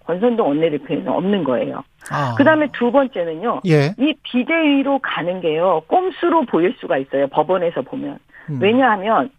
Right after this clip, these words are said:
Speaker 1: 그 당원권 정지 육 개월이 아닌 제명의 효과를 가져오거든요.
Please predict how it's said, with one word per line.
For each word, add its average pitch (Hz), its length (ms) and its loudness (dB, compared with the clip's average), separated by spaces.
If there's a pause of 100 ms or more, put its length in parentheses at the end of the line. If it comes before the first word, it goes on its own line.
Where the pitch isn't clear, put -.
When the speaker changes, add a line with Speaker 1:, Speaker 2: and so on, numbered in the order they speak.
(540)
Speaker 1:
그 214 720 2 (400)
당원권 262 760 2
정지 196 460 -4
육 202 200 -4
개월이 220 360 2
아닌 143 440 -2 (500)
제명의 269 500 2
효과를 147 380 -2
가져오거든요. 139 800 -4